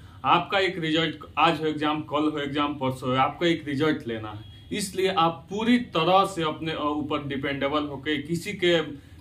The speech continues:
बहकावे में ना जाके कि नहीं ये होगा, वो होगा, कुछ नहीं। आप तैयारी कर रहे हैं, जिस level से, उस level से तैयारी करते रहिए। tenth level से exam जो पूर्ववर्ती हो रहा, वही exam होगा। आप सभी को इधर कोई भी hard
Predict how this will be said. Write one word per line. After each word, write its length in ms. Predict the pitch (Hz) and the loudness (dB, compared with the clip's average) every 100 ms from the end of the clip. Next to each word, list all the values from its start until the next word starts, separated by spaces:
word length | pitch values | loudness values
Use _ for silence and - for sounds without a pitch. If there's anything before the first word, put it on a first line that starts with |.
| - | -2
बहकावे 440 | 127 135 135 143 151 | 2 2 2 2 4
में 140 | 156 | 4
ना 120 | 147 | 2
जाके 300 | 143 139 147 | 2 0 -2
कि 60 | 139 | -4
नहीं 220 | 143 147 | -2 0
ये 440 | 127 127 135 147 139 | 0 0 2 2 0
होगा, 200 | 135 139 | -2 -2
वो 200 | 135 135 | -2 -2
होगा, 180 | 135 135 | -2 -2
कुछ 300 | 160 156 147 | -4 -4 -2
नहीं। 160 | 127 123 | -4 2
आप 300 | 147 185 - | 4 4 2
तैयारी 360 | 165 147 143 175 | 0 2 4 2
कर 220 | 170 160 | 0 -2
रहे 200 | 151 156 | 0 0
हैं, 260 | 156 170 170 - - - | 0 -2 -6 -14 -18 -6
जिस 300 | 156 220 - | -4 -2 2
level 320 | 160 156 175 | 2 4 4
से, 120 | 170 | 2
उस 300 | 160 170 156 | 2 2 2
level 300 | 151 160 175 | 0 2 2
से 100 | 165 | 0
तैयारी 400 | 139 143 143 156 | -4 0 2 2
करते 320 | 165 151 131 170 | 2 -2 0 0
रहिए। 240 | 165 170 | 2 2
tenth 320 | 165 185 202 175 | 2 -2 -2 0
level 260 | 160 165 | 0 0
से 140 | 156 143 | 0 -4
exam 400 | 131 143 156 156 | -2 0 0 2
जो 380 | 156 131 - - | 0 0 -6 -10
पूर्ववर्ती 380 | 151 147 143 165 | -6 -2 0 0
हो 180 | 156 147 | 0 2
रहा, 280 | 143 143 - - - - | 2 0 -4 -18 -16 -2
वही 280 | 185 208 220 | 0 2 0
exam 380 | 175 160 156 | 2 4 4
होगा। 260 | 147 139 147 | 2 0 0
आप 340 | 160 139 139 139 | 0 0 -2 -2
सभी 260 | 147 143 | -4 -4
को 80 | 151 | 0
इधर 160 | 147 147 | 0 0
कोई 340 | 127 180 202 | 0 2 2
भी 100 | 190 | 2
hard 320 | 135 139 151 | 0 2 2